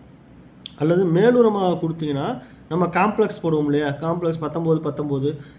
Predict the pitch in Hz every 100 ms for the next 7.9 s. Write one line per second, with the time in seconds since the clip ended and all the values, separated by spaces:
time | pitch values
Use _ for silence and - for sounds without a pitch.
0 | - 165 170 180 180 180 170 160 160 170
1 | 160 170 160 156 156 147 147 147 135 135
2 | 131 123 156 262 - - - 156 190 202
3 | 165 185 208 220 208 170 165 160 151 151
4 | 180 220 226 233 175 170 208 170 190 302
5 | - - - 151 147 139 123 117 - -
6 | - 156 185 160 165 190 196 170 208 220
7 | 214 190 175 156 151 147 151 233